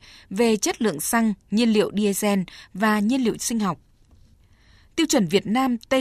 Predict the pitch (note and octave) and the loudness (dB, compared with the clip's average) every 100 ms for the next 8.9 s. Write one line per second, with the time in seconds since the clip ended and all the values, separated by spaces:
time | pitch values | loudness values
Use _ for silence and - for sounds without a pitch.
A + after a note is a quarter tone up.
0 | A#3 C4 A#3+ A#3 A3 G#3 E3 D3 _ - | 0 0 0 0 2 2 2 -2 _ -20
1 | - A3 G#3 F3 G3 D3+ F3+ G3 G3+ G#3 | -4 2 4 4 2 2 0 -2 0 0
2 | C#3 - _ - _ B3 A3+ - F3+ G#3+ | 0 -8 _ -20 _ -4 -2 0 0 0
3 | F#4+ _ _ - B3 A#3+ A3 A#3 G#3 G#3+ | -4 _ _ -6 0 0 0 -2 0 2
4 | G#3 E3 C#3 _ _ _ _ _ _ _ | 2 2 -2 _ _ _ _ _ _ _
5 | D4 D#4+ C#4 A#3 - A#3+ C4 A3+ B3+ A#3 | 0 2 4 2 0 -2 -2 0 -2 -2
6 | C4 A#3 G3+ - - D#4+ - _ _ _ | -2 -2 -2 -4 -2 -4 -6 _ _ _
7 | - A#3+ A3+ G3+ - G#3+ A3 G3 _ _ | 2 4 4 2 0 0 0 -2 _ _
8 | _ B3 C#4+ G#3+ E3 - F3+ C4+ | _ -4 0 0 -2 -4 -2 -2